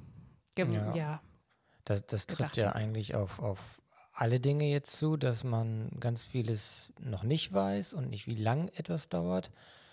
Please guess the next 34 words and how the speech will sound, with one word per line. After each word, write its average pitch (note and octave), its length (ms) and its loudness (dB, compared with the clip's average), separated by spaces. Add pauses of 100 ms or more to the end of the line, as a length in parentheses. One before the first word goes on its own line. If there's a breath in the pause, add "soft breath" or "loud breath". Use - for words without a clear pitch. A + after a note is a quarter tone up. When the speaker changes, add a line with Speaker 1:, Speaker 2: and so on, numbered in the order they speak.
(320 loud breath)
Speaker 2:
Und A#2+ 160 -2
das A2+ 140 -2
macht A#2 160 -2
das A2 100 -2
irgendwie A2+ 240 0
so A2 140 0
unerträglich. C#3 580 0
Aber A#2 160 4
wenn A#2+ 100 0
man A#2 120 4
jetzt - 200 -4
ein A2+ 60 -6
Datum C#3+ 420 4
hat C#3+ 120 2
und A#2+ 100 -4
weiß, A#2 220 -2
okay, A2+ 240 -6
ab A#2 160 -6
dem A#2+ 160 0
und A2+ 100 -4
dem A2 300 -4
Zeitpunkt A#2 400 -2
ist - 120 -14
wieder A2 100 0
das A2 200 0
und G#2+ 140 -8
das F#2+ 180 -6
möglich, E3 560 2 (480 loud breath)
dann A2+ 220 -6
kann B2 160 -2
man A2+ 120 0
sich G#2+ 200 -4
ja - 100 -2
auch G#2 320 -4